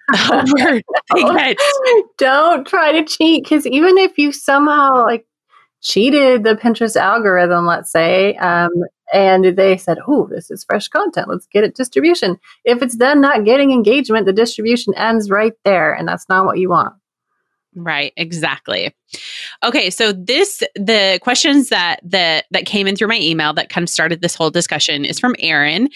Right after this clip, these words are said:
Speaker 1: and she is at Little Yellow House Adventures, and she asked some really good, I feel like they're such good, honest questions, and I appreciate her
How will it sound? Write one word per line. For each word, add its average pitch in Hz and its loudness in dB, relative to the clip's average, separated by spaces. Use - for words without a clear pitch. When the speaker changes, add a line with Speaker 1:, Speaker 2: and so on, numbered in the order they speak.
Speaker 1:
and 185 -2
she 208 0
is 185 -2
at 180 -2
Little 185 0
Yellow 185 0
House 165 -6
Adventures, 156 -2
and 226 -4
she - -2
asked 247 -4
some 370 0
really 190 0
good, 170 0
I 180 -2
feel 202 -2
like 196 -4
they're 214 2
such - -4
good, 226 0
honest 170 0
questions, 170 -2
and 170 -2
I 156 -2
appreciate 165 -2
her 156 0